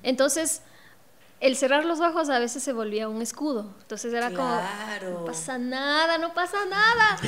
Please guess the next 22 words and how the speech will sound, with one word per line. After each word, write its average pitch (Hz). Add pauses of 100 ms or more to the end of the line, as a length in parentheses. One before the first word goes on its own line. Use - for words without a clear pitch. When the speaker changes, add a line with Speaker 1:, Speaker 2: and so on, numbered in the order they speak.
(140)
Speaker 2:
<laughs> -
Speaker 1:
Entonces, 294
<laughs> -
y, 254 (680)
y, 254 (140)
y 233
domar, 240 (480)
domesticar 220
esos 370
nervios, 214
a 220
mí 220
me 285
ha 339
tomado 262
un 302
montón 240
de 196
años. 180
Hasta -
ahora 254
incluso, 269